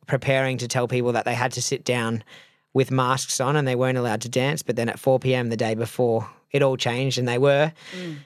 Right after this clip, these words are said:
Speaker 1: The weather was perfect. About
Speaker 2: Mm.
Speaker 1: two thousand people came. The artists had an amazing time. They were getting employed for the first time in ages. It was just this perfect cocktail of all these things going right. So
Speaker 2: Mm.
Speaker 1: I would say, um, Rock the Bay. But also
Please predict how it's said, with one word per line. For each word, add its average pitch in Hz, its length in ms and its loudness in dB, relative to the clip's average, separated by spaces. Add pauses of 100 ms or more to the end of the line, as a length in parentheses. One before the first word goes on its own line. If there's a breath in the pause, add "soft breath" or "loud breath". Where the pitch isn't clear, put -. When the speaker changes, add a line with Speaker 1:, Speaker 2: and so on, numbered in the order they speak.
(160 loud breath)
Speaker 1:
The 147 100 4
weather 170 240 6
was 165 140 4
perfect. 156 640 2
About 147 240 2
Speaker 2:
Mm. - 40 -6
Speaker 1:
two 165 120 2
thousand 151 300 2
people 139 260 0
came. 139 560 0
The 147 120 4
artists 151 380 2
had 139 160 0
an 139 80 -2
amazing 135 400 2
time. 135 380 0
They 135 80 4
were 135 100 4
getting 131 220 0
employed 127 440 2
for 123 140 -6
the 120 80 -4
first 127 320 0
time 127 220 0
in 120 80 -2
ages. 123 500 0 (560 loud breath)
It 143 80 4
was 151 120 4
just 170 140 2
this 160 140 0
perfect 165 800 0
cocktail 143 560 2
of 127 100 -2
all 139 160 6
these 143 240 2
things 135 280 0
going 131 280 0
right. 123 320 0
So 143 120 2
Speaker 2:
Mm. - 20 4
Speaker 1:
I 135 60 4
would 139 100 0
say, 135 420 0
um, 110 400 0
Rock - 200 0
the 143 100 2
Bay. 135 360 2 (720 loud breath)
But 156 120 6
also 180 580 4